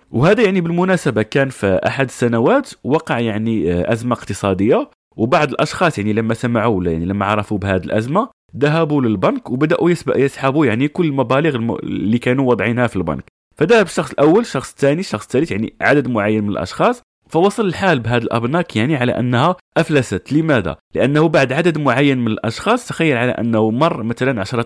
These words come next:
أشخاص سحبوا كل أموالهم، فبالتالي لم يعد ما نسميه يعني هناك احتياطي نقدي في هذا البنك. فبالتالي الشخص اللي، آه، جاء يعني بعد كل هذا الأشخاص قام بطلب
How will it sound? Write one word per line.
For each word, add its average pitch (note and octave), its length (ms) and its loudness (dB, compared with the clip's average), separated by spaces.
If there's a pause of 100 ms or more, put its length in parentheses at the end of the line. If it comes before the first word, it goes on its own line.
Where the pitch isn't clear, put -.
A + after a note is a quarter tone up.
أشخاص - 380 -2 (160)
سحبوا D#3 400 0
كل E3+ 220 0
أموالهم، A2+ 560 2 (220)
فبالتالي F#3 540 0
لم F#3+ 180 0
يعد D3+ 300 2
ما C#3+ 100 0
نسميه C#3+ 380 0
يعني A#2+ 160 0
هناك B2 260 0
احتياطي B2 640 0
نقدي A#2 340 -2
في G2 120 -6
هذا E2+ 200 -2
البنك. C3+ 500 -2 (200)
فبالتالي G3 280 0
الشخص - 380 -4
اللي، D3 320 0 (100)
آه، G2+ 260 2
جاء C3+ 260 4
يعني G2+ 360 -2
بعد A2+ 360 0
كل C3+ 240 0
هذا A2+ 200 0
الأشخاص F3+ 520 -2 (120)
قام E3+ 300 2
بطلب A2 1000 4